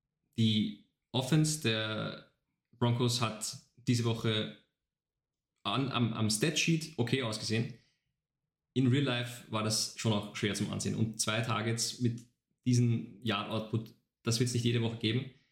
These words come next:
Für mich ist Marvin Mims jemand, den man stashen kann, weil mit Verletzungen vielleicht seine Rolle größer wird, aber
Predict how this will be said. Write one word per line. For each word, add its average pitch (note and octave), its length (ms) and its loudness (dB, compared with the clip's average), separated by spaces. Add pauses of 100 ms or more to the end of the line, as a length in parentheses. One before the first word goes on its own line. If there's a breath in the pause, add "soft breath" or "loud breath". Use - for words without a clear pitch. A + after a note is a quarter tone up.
(720 soft breath)
Für A#2+ 60 4
mich B2 360 0
ist A2 380 0
Marvin G#2+ 220 2
Mims G#2+ 300 2
jemand, G#2 280 2
den G#2 80 2
man G#2 400 0 (680)
stashen D#3+ 420 0
kann, D#3+ 320 -4 (340)
weil A2 460 0 (120)
mit A#2+ 140 2
Verletzungen B2 520 2
vielleicht A#2+ 400 -2
seine A2+ 200 2
Rolle A2 160 0
größer A2 280 0
wird, C3+ 100 -2
aber G#2 440 -4